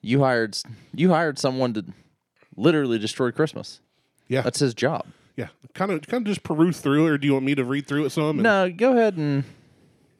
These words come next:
Speaker 1: go ahead and read through it. You, so, but we also have, we have a couple things to try.
Speaker 2: We do.
Speaker 1: You
Speaker 2: So what do
Speaker 1: brought
Speaker 2: you wanna do first?
Speaker 1: L-, well, let's do, let's, let's pour the beer and talk about this while we drink it.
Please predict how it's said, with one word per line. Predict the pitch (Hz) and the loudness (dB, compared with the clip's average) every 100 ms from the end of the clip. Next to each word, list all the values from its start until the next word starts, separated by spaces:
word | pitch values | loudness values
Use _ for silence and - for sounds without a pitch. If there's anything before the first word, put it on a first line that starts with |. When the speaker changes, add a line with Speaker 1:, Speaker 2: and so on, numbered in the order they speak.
| _ - | _ 0
Speaker 1:
go | 220 | 2
ahead | |
and | 180 143 | 2 0
read | 139 135 | 0 4
through | 147 | 2
it. | 123 | 4
You, | 160 120 | 2 2
so, | - 151 | 4 4
but | 131 131 127 | 2 0 2
we | 165 | 4
also | 285 190 131 | 4 2 2
have, | 120 101 95 - - _ _ _ _ _ - | 2 0 -2 -12 -20 _ _ _ _ _ 0
we | |
have | 180 | 2
a | |
couple | 185 190 156 | 2 0 0
things | 156 135 - | -2 -2 -4
to | 104 | -4
try. | - 92 52 - _ _ _ _ _ | 0 0 -2 -8 _ _ _ _ _
Speaker 2:
We | 139 | 2
do. | 160 170 - _ _ | 4 4 0 _ _
Speaker 1:
You | 123 | -2
Speaker 2:
So | |
what | 139 | 2
do | |
Speaker 1:
brought | 139 | 2
Speaker 2:
you | 151 | 2
wanna | 151 | 0
do | 139 | -2
first? | - 110 - - - _ _ - | -2 -8 -8 -18 -20 _ _ -2
Speaker 1:
L-, | 180 | 2
well, | 180 | 4
let's | 214 226 | 2 0
do, | 180 196 175 123 | 4 6 6 4
let's, | 156 170 | 2 2
let's | 117 143 - | 0 0 -2
pour | - - 208 | -2 2 4
the | 170 | 2
beer | 92 92 80 101 - _ _ _ _ _ _ | -2 -2 0 -4 -10 _ _ _ _ _ _
and | - 113 | -8 -2
talk | 139 131 | -2 0
about | 117 104 | 0 2
this | - 123 95 - - - _ _ | 2 0 0 -4 -16 -20 _ _
while | 120 104 | -2 0
we | 98 | 0
drink | 104 104 | -4 -4
it. | - | -8